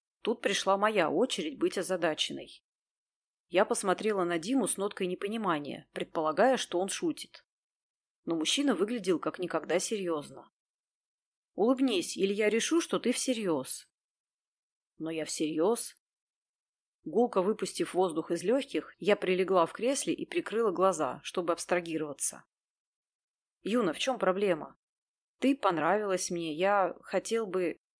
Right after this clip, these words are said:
«Тише!» Я тут же осадила мужчину. «Не продолжай, не нужно. Это ни к чему не приведет». «Да пойми ты!»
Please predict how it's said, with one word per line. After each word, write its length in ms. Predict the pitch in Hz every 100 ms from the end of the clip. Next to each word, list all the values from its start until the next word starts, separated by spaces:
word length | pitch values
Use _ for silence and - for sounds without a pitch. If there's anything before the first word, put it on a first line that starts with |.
| _ _
«Тише!» 420 | - 226 - - - _ _ _ _ _ _
Я 120 | 170
тут 200 | 160 202
же 100 | 175
осадила 480 | 170 - 180 170 147
мужчину. 580 | 143 156 - 165 - - _
«Не 100 | 185
продолжай, 520 | 196 233 233 220 180
не 140 | 156 208
нужно. 460 | 214 156 143 123 - _ _ _
Это 220 | - 269 190
ни 100 | 165
к 60 |
чему 220 | - 208
не 100 | 220
приведет». 640 | 196 190 196 165 147 131 - _ _ _ _ _ _ _ _ _
«Да 140 | -
пойми 400 | 202 233 262 269
ты!» 320 | 254 185 147